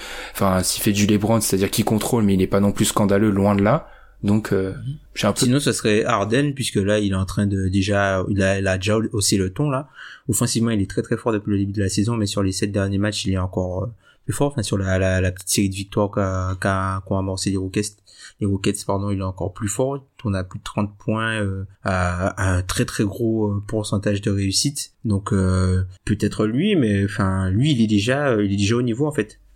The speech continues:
Speaker 1: Ouais,
Speaker 2: Après,
Speaker 1: c'est
Speaker 2: ce
Speaker 1: ça.
Speaker 2: serait, sinon, ce serait Chris Paul qui, Chris Paul aussi, qui est très moyen, euh, à la manière de Tyreek, qui est très, très moyen depuis le début de la saison. Si lui, euh, arrive à donner à peu près, euh, je sais pas moi, remonter à peut-être, à peut-être soixante pour cent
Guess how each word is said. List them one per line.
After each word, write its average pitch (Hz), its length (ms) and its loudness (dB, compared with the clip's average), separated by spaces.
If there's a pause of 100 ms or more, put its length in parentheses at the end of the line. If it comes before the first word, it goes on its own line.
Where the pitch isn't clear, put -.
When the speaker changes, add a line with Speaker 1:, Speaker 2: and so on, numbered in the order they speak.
(140)
Speaker 1:
Ouais, 123 60 4
Speaker 2:
Après, 127 100 4
Speaker 1:
c'est 131 140 0
Speaker 2:
ce 117 100 2
Speaker 1:
ça. 110 40 2
Speaker 2:
serait, 104 200 0
sinon, - 280 0
ce 127 140 2
serait 110 180 0
Chris - 340 -2
Paul 147 220 -2
qui, 104 300 -6
Chris - 240 -4
Paul 135 140 4
aussi, 123 180 0
qui - 120 -4
est - 40 -2
très - 180 -2
moyen, 117 500 -2
euh, 101 200 -4 (360)
à 101 60 0
la 104 80 2
manière 101 240 2
de 104 60 2
Tyreek, 104 580 -2 (180)
qui - 100 -2
est 101 80 -6
très, - 160 -2
très - 180 -4
moyen 113 420 0
depuis 104 240 0
le 104 80 2
début 101 220 0
de 104 60 -2
la 101 100 2
saison. 107 320 0 (320)
Si 110 360 2
lui, 139 480 2
euh, 101 500 2 (320)
arrive 113 420 0
à 104 60 4
donner 104 360 2
à 107 80 2
peu 107 120 -2
près, 113 340 2
euh, 95 580 0
je - 80 -8
sais 104 100 0
pas 113 160 0
moi, 95 500 -2 (240)
remonter 101 420 0
à 107 60 -2
peut-être, - 380 -6
à 107 100 0
peut-être - 300 -2
soixante 110 500 -2
pour 110 260 -4
cent 123 240 -2